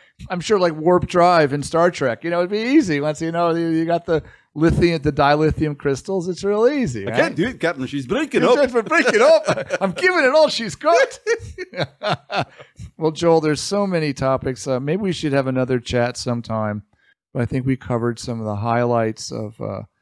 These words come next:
Speaker 1: of neurology and also the, uh, the mindset one has to have to be a, a, a truly, um,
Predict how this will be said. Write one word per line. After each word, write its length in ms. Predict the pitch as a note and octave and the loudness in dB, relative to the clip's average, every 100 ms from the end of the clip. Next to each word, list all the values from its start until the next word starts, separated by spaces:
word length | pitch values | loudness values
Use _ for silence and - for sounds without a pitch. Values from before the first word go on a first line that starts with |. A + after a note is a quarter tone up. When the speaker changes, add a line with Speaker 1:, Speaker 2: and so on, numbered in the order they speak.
| _ _ - | _ _ -8
Speaker 1:
of 160 | A#2 | -8
neurology 880 | A#2+ A2+ A2+ A2 A2 A2 - A#2 A2+ - - | -4 0 0 2 0 -2 -2 -2 -4 -8 -14
and 160 | C3 B2+ | -10 -6
also 380 | D#3 E3+ C#3 A#2+ | -6 -4 -6 -6
the, 260 | A#2 A2 | -4 -4
uh, 220 | G#2 G2 F#2+ - _ _ _ _ _ | -4 -6 -10 -16 _ _ _ _ _
the 60 | B2 | -6
mindset 800 | B2 A#2+ B2 B2+ B2+ - B2 A2 | -4 0 0 0 -2 -4 -6 -6
one 240 | A2 A2 A2 | -6 -10 -8
has 240 | G#2+ G#2+ | -8 -10
to 100 | A2+ | -10
have 300 | G#2 G#2 G2+ | -10 -10 -12
to 100 | - | -12
be 200 | G#2+ G#2 | -8 -8
a, 160 | G2 - A2+ | -8 -10 -14
a, 300 | G#2+ - A2+ | -16 -14 -14
a 40 | |
truly, 600 | G#2+ - B2 A#2 G#2+ G#2 - _ _ _ - | -14 -6 -4 -2 -2 -6 -10 _ _ _ -18
um, 380 | - G#2 - | -14 -14 -16